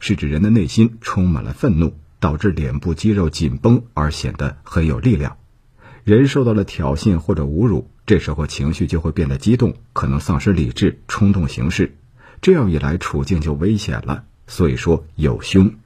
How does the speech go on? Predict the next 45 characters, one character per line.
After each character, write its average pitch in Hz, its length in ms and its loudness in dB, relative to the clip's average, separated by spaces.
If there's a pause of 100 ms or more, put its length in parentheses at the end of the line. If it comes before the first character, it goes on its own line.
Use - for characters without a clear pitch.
(760)
怪 170 240 4
怪 120 340 -2 (160)
表 76 180 0
示 82 200 -2
行 92 340 0
走 - 220 -4
艰 117 260 2
难， - 240 0 (760)
独 139 200 6
自 143 160 2
外 127 160 2
出 131 180 2
时 - 340 -2
一 98 140 0
路 101 140 0
上 82 180 0
走 - 140 -4
的 73 100 -4
都 87 140 -4
非 92 120 -2
常 82 160 -2
艰 98 220 0
难， 65 240 -2 (140)
所 76 200 -2
以 64 60 -2
说 69 180 -2
君 90 280 0
子 62 180 -4
怪 71 240 0
怪 69 300 -2 (100)
独 85 180 2
行。 92 360 0 (640)
行 190 260 4
走 92 180 0
艰 143 220 0
难 123 100 2
的 110 60 0
原 80 200 0
因 131 120 0
是 120 160 -2
遇 135 100 2
到 98 140 -2
下 113 260 0
雨 76 180 -4
了， - 300 -6